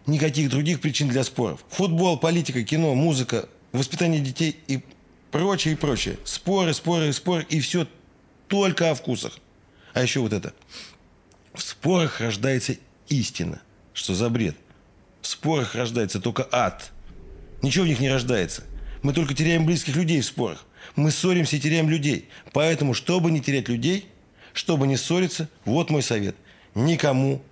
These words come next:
никогда ничего не советуйте. Прочитали книгу? Понравилось? И помалкивайте. Посмотрели кино? Не рекомендуйте. Сходили куда-нибудь в ресторан, вкусно поели? И молчок. А то кому-нибудь порекомендуете,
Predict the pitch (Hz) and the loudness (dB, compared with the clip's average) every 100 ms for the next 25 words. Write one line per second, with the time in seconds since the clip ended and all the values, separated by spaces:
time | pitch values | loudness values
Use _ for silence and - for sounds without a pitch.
0 | - _ - 139 135 135 123 120 120 117 | -20 _ -2 0 2 0 2 2 2 2
1 | 131 - 113 104 107 98 110 92 87 76 | 0 0 0 0 0 0 0 0 0 -6
2 | - - - _ - - - - - - | -8 -16 -20 _ -20 -20 -20 -20 -20 -20
3 | - 139 147 - 185 160 196 196 107 - | -4 -2 0 2 2 2 2 2 0 -4
4 | - _ - - 160 185 175 95 - - | -14 _ -4 2 4 4 2 0 -4 -14
5 | - - - 214 190 160 151 135 123 113 | -20 -20 -10 -4 0 2 2 2 0 -2
6 | - - - - - - - 139 147 175 | -4 -10 -14 -16 -18 -16 -8 -2 0 2
7 | 180 180 170 202 190 143 - - - - | 2 2 2 2 2 -2 -10 -20 -20 -18
8 | - 98 135 127 147 147 120 87 - - | -6 -2 0 0 2 2 2 -2 -4 -14
9 | - - - 165 202 170 170 170 135 151 | -12 -4 0 2 2 2 2 2 0 -2
10 | - 180 170 131 - 160 160 147 175 160 | 0 2 2 -2 -4 -2 -2 0 2 2
11 | 110 - - - - - 156 147 147 - | 0 -6 -20 -20 -20 -6 0 0 0 -2
12 | 123 - - - - - 139 180 165 185 | -4 -4 -14 -20 -20 -4 -2 0 2 2
13 | 170 143 185 180 185 190 175 202 135 71 | 2 0 0 2 2 4 4 2 0 -4